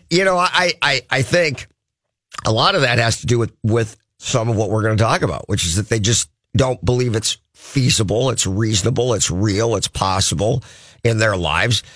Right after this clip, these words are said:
And so they just kinda shut down and say, "Well, you know, that's, that's not something for me." Well, that's their, that's attitude, isn't it?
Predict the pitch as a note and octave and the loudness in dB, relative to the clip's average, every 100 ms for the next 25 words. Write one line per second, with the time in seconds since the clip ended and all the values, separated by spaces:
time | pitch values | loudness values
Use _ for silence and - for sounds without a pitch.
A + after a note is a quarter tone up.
0 | - - C#3+ C#3+ E3 F3 E3+ - F3+ D3+ | -20 -4 0 2 2 2 0 0 2 2
1 | - D3 A#2+ A#2+ B2+ A#2 B2+ A#2 A#2 A#2 | 2 0 2 0 2 0 0 2 0 0
2 | - A#2 A#2 A#2+ B2 - - - C3 - | 0 0 0 0 0 -2 -4 -2 -2 0
3 | A2+ A2 G#2 _ _ _ - A#2+ G#2 G#2 | 0 -2 -4 _ _ _ -4 -2 0 -2
4 | E2 F#2+ F#2 F2+ C#2+ - C3 D#3 D3 - | -2 0 0 0 -4 -2 0 0 -2 -10
5 | _ _ - - - _ A#2 A#2 - - | _ _ -20 -20 -20 _ -2 0 -2 -2
6 | G#2+ G#2 - G#2 G2+ G#2+ B2+ D3+ - D2+ | 0 0 0 -2 0 2 0 0 -2 0
7 | F2+ F#2+ D#2+ C#2 | 0 0 -2 -4